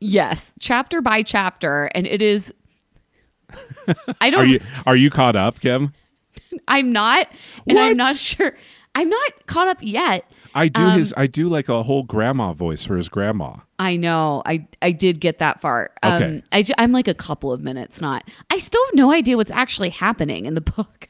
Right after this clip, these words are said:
Speaker 1: <laughs>
Speaker 2: I'll give you a plot synopsis up to this point. Jo-,
Speaker 1: Okay,
Speaker 2: uh,
Speaker 1: please, please.
Speaker 2: Josh, oh, I mean Jace, sorry, um,
Speaker 1: <laughs>
Speaker 2: is in prison, uh, for robbing a bank, and, uh, he,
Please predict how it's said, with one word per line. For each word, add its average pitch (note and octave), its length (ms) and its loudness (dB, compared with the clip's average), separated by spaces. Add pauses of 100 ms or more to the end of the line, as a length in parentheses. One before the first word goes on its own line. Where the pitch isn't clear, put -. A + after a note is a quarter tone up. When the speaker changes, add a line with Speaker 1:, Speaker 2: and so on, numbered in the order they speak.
Speaker 1:
<laughs> - 100 -20
Speaker 2:
I'll A#2+ 160 4
give C#3 180 0
you C3 140 4
a A2 80 0
plot A#2+ 260 0
synopsis F#2+ 600 -4
up G#2 160 -6
to G2+ 100 -4
this F#2+ 180 -4
point. B2+ 360 -4 (420)
Jo-, - 220 0
Speaker 1:
Okay, C#4 160 -2
Speaker 2:
uh, G3 160 -4
Speaker 1:
please, B3+ 320 -4 (320)
please. - 120 -4
Speaker 2:
Josh, A#2+ 600 2
oh, G#2+ 120 0
I G#2+ 100 2
mean G#2+ 240 -6
Jace, F2+ 640 -8
sorry, E2+ 540 -4 (340)
um, G2+ 400 -4 (760)
Speaker 1:
<laughs> - 680 -18
Speaker 2:
is B2 300 0
in C3 260 -2
prison, G#2+ 720 0 (460)
uh, G2+ 200 -2
for A#2 300 2
robbing A#2+ 360 2
a A#2+ 60 -2
bank, G2 520 -6 (1300)
and, A#2 460 2
uh, F#2+ 540 -4
he, - 280 -14